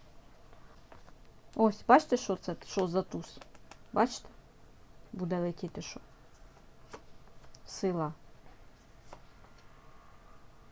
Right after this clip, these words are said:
Ну, противовес якийсь буде, тому тут і п'ятірка. Що не поробиш? Бачите?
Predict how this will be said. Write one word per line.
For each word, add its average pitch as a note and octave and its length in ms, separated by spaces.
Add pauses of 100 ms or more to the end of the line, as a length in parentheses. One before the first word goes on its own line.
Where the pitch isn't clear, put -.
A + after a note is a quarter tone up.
(160)
Ну, C4+ 140
противовес A3 800
якийсь G#3 300
буде, F#3 320
тому E3+ 260
тут E3+ 220
і F3 40
п'ятірка. E3 680 (440)
Що F#3 140
не E3 120
поробиш? D#3+ 600 (1400)
Бачите? F#3+ 520